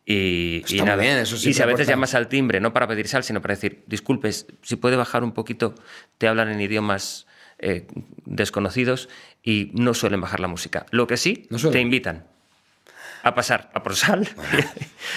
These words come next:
Speaker 1: y a lo que,
Speaker 2: A lo que tú consideres
Speaker 1: a lo
Speaker 2: oportuno.
Speaker 1: que tú consideres oportuno.
Speaker 2: Lo que ellos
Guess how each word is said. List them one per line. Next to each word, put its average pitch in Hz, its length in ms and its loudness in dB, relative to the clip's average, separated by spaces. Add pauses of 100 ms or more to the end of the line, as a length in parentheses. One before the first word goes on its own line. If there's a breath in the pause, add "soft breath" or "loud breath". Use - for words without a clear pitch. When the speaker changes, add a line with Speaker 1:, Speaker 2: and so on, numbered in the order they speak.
(120 loud breath)
Speaker 1:
y - 60 2
a 120 80 4
lo 113 140 2
que, 101 600 2
Speaker 2:
A 101 120 2
lo 104 80 0
que 101 80 -2
tú 104 80 0
consideres 101 300 2
Speaker 1:
a - 20 2
lo 92 40 2
Speaker 2:
oportuno. 117 240 6
Speaker 1:
que 113 60 0
tú 113 100 -2
consideres 113 380 4
oportuno. 110 320 2
Speaker 2:
Lo 120 160 4
que 117 160 4
ellos 147 240 4